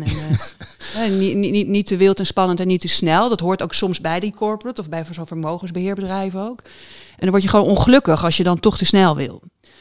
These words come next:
Speaker 1: Dus dan, dan moet je gewoon andere kwaliteiten van jezelf aanspreken om gelukkig te zijn als je toch wel een beetje ongeduldig mens bent, bijvoorbeeld.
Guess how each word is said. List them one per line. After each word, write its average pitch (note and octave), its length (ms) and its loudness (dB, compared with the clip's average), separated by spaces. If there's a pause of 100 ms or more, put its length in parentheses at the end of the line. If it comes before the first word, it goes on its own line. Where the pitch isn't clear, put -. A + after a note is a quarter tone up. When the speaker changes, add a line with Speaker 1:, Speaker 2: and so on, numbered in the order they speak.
(160)
Speaker 1:
Dus F3+ 140 -8
dan, F#3 400 -2
dan F#3 160 -2
moet G3 200 -2
je G3 80 -2
gewoon F#3+ 340 -2
andere F#3+ 340 0
kwaliteiten G3 540 2
van F#3 100 -2
jezelf F#3 320 0
aanspreken F3+ 760 0
om E3+ 160 -2
gelukkig G3 340 2
te F#3+ 100 -2
zijn E3+ 420 -2
als D#3+ 140 -6
je F3+ 100 -10
toch E3+ 140 -12
wel F3 80 -8
een E3+ 60 -8
beetje E3+ 220 -6
ongeduldig E3+ 480 -6
mens F3 220 -6
bent, - 220 -18
bijvoorbeeld. C3 460 -16